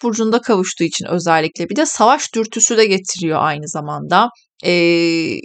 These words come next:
intikam alma dürtüsü de getiriyor. Hırslanma dürtüsü de getiriyor.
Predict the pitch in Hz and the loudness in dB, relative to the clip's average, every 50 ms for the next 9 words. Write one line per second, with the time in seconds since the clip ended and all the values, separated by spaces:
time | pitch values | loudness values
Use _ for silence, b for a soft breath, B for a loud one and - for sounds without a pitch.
0 | - _ - 214 214 214 202 - - - 254 226 214 196 208 208 202 202 208 202 | -14 _ 0 2 4 4 4 2 0 0 2 4 6 6 6 6 6 4 2 2
1 | 175 190 190 185 190 - 196 - - 185 196 180 180 170 170 - - - 147 147 | 2 0 -2 -2 -4 -6 -8 -4 -2 2 2 2 2 0 -2 -4 -4 -6 -4 -4
2 | 147 147 151 160 170 - b b b b - 226 208 - - - - 220 196 196 | -2 -2 -2 -2 -4 -6 b b b b -4 -2 -2 -2 -2 0 2 4 4 4
3 | 202 214 226 208 180 202 190 185 185 - 185 - 190 175 175 170 151 151 151 - | 2 2 0 2 2 2 0 0 -2 -8 -10 -6 -2 0 0 0 -2 -4 -6 -6
4 | - - - - - - 202 240 | -8 -8 -6 0 2 4 4 4